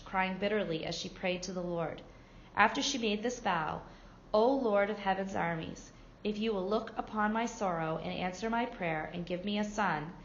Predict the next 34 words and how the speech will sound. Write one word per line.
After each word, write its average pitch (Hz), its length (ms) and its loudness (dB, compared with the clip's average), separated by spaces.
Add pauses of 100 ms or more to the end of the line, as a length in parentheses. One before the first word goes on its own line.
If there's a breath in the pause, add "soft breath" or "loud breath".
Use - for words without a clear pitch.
(280 loud breath)
then 185 80 2
I 185 120 8
will 190 140 2
give 214 220 0
him 240 160 0
back 208 320 2
to - 120 -8
you. 156 220 -4 (460 loud breath)
He 226 120 -2
will 254 120 2
be 262 100 0
yours 185 460 2
for - 100 -6
his 185 180 -2
entire 180 460 0
lifetime. 175 640 -4 (340 loud breath)
And 190 120 2
as 185 80 2
a 185 80 0
sign 214 340 2
that 247 120 -2
he 226 160 0
has 226 140 0
been 220 140 0
dedicated 220 560 0
to 247 120 -8
the 247 100 0
Lord, 170 400 0 (280 loud breath)
his 208 200 -4
hair 196 320 2
will 190 120 -4
never 175 240 0
be 190 140 -6
cut." - 380 -6